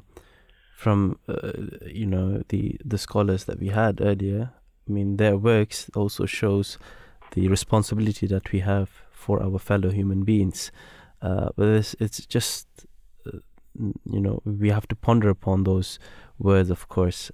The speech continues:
Um, and unfortunately, we are forgetting our purpose of life, and that is, you know, not just, you know,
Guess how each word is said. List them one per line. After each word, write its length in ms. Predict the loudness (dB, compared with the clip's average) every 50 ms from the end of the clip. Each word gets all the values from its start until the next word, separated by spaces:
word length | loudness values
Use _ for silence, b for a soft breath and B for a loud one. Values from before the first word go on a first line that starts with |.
| -8
Um, 440 | -4 -2 -2 0 0 2 0 0 -2 B B B B B B B B B -6
and 100 | -2 -2
unfortunately, 520 | -2 0 0 0 0 0 0 -4 -4 -4 -4
we 40 |
are 40 | -4 -2 -4 0
forgetting 460 | 2 2 0 2 2 2 2 2 0 b b b b b b b b -2
our 260 | 0 2 2 2 2
purpose 440 | 0 0 0 0 0 0 -2 -2 0
of 180 | -2 -2 -2 -2
life, 320 | 0 0 0 0 -2 -2
and 240 | -2 -2 -2 -2 0
that 180 | 0 0 2
is, 240 | 0 0 -2 -6 -12 -18 _ -4
you 80 | -2
know, 200 | -2 -2 -2 -2 -2
not 200 | -2 -4 -4 -4
just, 520 | -6 -6 -6 -6 -8 -12 -16 -18 -20 -20 -20 _ -20 _ -20 _ -12 -8
you 60 | -6
know, 260 | -4 -4 -4 -6 -8